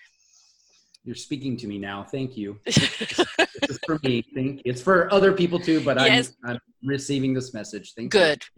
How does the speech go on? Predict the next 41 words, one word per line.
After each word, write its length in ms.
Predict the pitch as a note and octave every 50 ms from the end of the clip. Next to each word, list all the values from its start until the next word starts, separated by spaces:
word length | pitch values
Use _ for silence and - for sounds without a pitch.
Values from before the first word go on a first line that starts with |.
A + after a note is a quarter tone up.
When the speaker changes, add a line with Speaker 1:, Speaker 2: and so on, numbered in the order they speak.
| E3+ D#3
Speaker 2:
good. 500 | G#3 F#3 E3+ D3+ D3+ D3 - E3 E3 D3
Be 180 | - G3+ G3
yourself. 600 | A3 G3 F#3 F#3+ - - - F3+ D#3+ C#3 C#3 - _ - _ _ _ -
Shine 460 | - - - - A#3+ G3 F3+ F3+ F#3
bright, 480 | F3 F#3 F3+ E3 D3 C#3 - - - - _ -
right? 400 | F3+ F3 G#3 C4+ D4+ - - - _ - - - - C4+ B3+ - - - - - - - - - - - - - - -
Uh, 320 | C4 C4+ D4 D4+ - - A#3+
well, 120 | B3+ B3+
it's 140 | C4 B3 -
been 200 | - C#4+ C#4 C#4
a 80 | B3+ B3+
wonderful 380 | B3+ B3 A3+ A3 - - G3+
conversation. 520 | - - E3+ D#3 - - E3 C#3+ - - F3
I've 160 | F3+ E3 -
truly 380 | - - - G#3+ G3+ F#3 E3+ D#3+
enjoyed 340 | D#3 D3 C#3 D#3 C#3 C#3 C3+
it. 80 | - - -
Thank 220 | G3+ E3+ D#3+ -
you 60 | - F#3
so 220 | - - G3+ F3+
much, 200 | D#3+ D#3 - -
Louis, 140 | E3+ D#3+ D#3+ D3+
for, 260 | - E3 D#3 D3+ D#3+ -
Louis, 260 | G3 F#3 D#3+ D#3+ - -
for 140 | - E3+ - _
just, 340 | - - D4+ - - - - -
you 100 | C4 B3+
know, 80 | A#3+ A3
being 260 | G#3 - C4 B3 A3
open 300 | G3 F#3 D#3 - E3+ E3+
and 160 | E3+ E3+ E3+ -
honest 420 | F3+ F3 E3+ E3 D#3 D3+ - - -
and, 180 | E3 E3 E3
you 100 | E3+ F3+
know, 120 | F3 E3+ F3
no 220 | F#3 G3+ A3+ A#3+
agenda 420 | A#3+ G3 G3 G3+ F#3+ F3+ F3+ F#3
here. 240 | F#3+ G3 F3 E3+ E3+ - - - - - - - - - -
You 120 | - G3 G3
know, 100 | G3 F#3+
just 420 | F#3+ - B3 A#3 - - - -